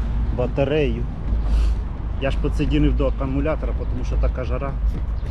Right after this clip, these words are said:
Батарея гавкне аж бігом. Ну, тобто за півчаса нагріється і все. А я ж не знаю, скільки в нас.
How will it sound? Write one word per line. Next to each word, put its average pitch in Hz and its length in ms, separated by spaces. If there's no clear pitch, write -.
Батарея 127 480
гавкне 120 420
аж 104 100
бігом. 117 320
Ну, 131 140
тобто 147 100
за 135 160
півчаса 143 540
нагріється 120 680
і - 20
все. - 260
А 127 60
я 131 140
ж 147 140
не 139 80
знаю, 143 360
скільки 127 340
в 127 40
нас. - 240